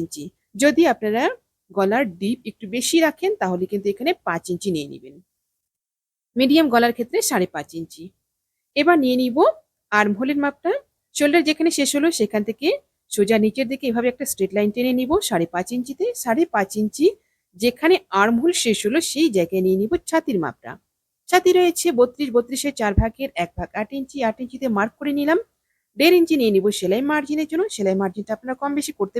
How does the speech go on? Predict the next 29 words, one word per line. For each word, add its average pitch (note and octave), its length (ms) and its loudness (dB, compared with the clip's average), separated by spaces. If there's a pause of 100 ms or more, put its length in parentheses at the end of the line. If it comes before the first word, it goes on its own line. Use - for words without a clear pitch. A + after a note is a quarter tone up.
পারেন। D#4 200 0 (640)
এবার C#4 240 2
দেখুন E4+ 180 0 (180)
এই E4 160 4
কোণা G#3 220 0
থেকে C#4+ 260 -10
নিয়ে F#3+ 220 2
নিব F3+ 100 0 (240)
এক C#4 80 -8 (100)
ইঞ্চি। D#4+ 240 2 (720)
এরপর F#3 360 0 (180)
শোল্ডার A3+ 380 4 (120)
থেকে A#3 280 -4 (540)
আর্মহোল C#4 420 4
পর্যন্ত A3+ 260 0
আমার A3+ 260 0
যতটুকু A3 440 0
রয়েছে F#3+ 260 2 (160)
ঠিক F4+ 220 -2
এইভাবে F#3+ 280 -2 (100)
মিডল D4 220 0 (100)
সেন্টার F3 280 0
করে E3 160 -6
নিব। D#3 180 -10 (440)
সেখান G3+ 400 -2
থেকে G#3 240 -2
দিয়ে G3+ 200 0
দিব F3+ 120 -2 (120)
কিন্তু G3 220 -4